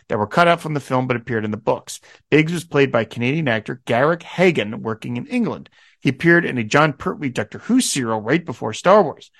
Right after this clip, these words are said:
You can also find him in the documentary Elstree nineteen seventy-six, where many extras, secondary, and masked actors were interviewed about their time working on A New Hope, Superman, and Raiders of the Lost Ark. Just my two cents.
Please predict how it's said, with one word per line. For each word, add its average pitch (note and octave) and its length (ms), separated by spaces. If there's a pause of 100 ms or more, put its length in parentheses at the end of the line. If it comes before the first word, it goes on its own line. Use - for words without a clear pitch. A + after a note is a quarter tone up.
(320)
You B2 60
can C3+ 60
also D#3 200
find B2+ 260
him C3+ 80
in C3 100
the A#2 80
documentary A#2+ 680
Elstree B2 420
nineteen G#2+ 300
seventy-six, A2 580 (540)
where - 100
many G3 240
extras, D#3 500
secondary, C#3 500
and B2+ 100
masked B2 260
actors A#2 380
were A#2+ 80
interviewed B2+ 400
about A2+ 180
their A2 100
time A2+ 300
working A2 320
on G#2 140
A - 20
New G#2 160
Hope, G2+ 300 (320)
Superman, G3 500
and D#3+ 320
Raiders B2 220
of B2+ 60
the C3+ 60
Lost D3 300
Ark. G#3+ 260 (140)
Just - 180
my A#2 120
two A2+ 160
cents. A3 320